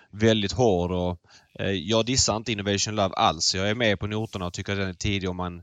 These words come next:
målar på. Jag tycker Emoji är sjukt överspelad med öppet huvudlag och skor. Däremot så, så tycker jag att för mig är Carly Smart intressantast. Jag tycker att, eh, ja, men de insatserna hon har gjort, de hon har mött,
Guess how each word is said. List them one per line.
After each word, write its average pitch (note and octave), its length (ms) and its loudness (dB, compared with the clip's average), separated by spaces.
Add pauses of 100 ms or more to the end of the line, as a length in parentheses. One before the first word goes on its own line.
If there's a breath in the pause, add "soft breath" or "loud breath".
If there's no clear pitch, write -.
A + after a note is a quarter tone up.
(140)
målar G#2 300 4
på. G2 320 4
Jag F#2+ 60 0
tycker - 220 -4
Emoji G2 460 0
är F#2 40 -2
sjukt G2 400 -2
överspelad F#2+ 600 0
med F#2 280 -2
öppet G2+ 400 -4
huvudlag F2 400 -2
och F#2 80 0
skor. F2+ 380 -2 (420 soft breath)
Däremot A2+ 440 4
så, - 160 -6
så A2 240 -2
tycker G#2+ 300 -2
jag G#2 80 0
att - 120 -10 (100)
för A#2 60 -8
mig A2 240 2
är - 40 0
Carly G2+ 240 0
Smart G2 320 -2
intressantast. F#2+ 600 -4
Jag F#2+ 100 -4
tycker G2 240 -4
att, F#2+ 200 -2 (600 soft breath)
eh, G2+ 60 -4
ja, G2+ 280 0
men D3+ 140 2
de D#3 120 6
insatserna D#3 380 2
hon D3+ 100 2
har C#3+ 80 2
gjort, C3 240 0
de C3+ 120 4
hon B2+ 140 2
har B2 60 2
mött, B2 380 2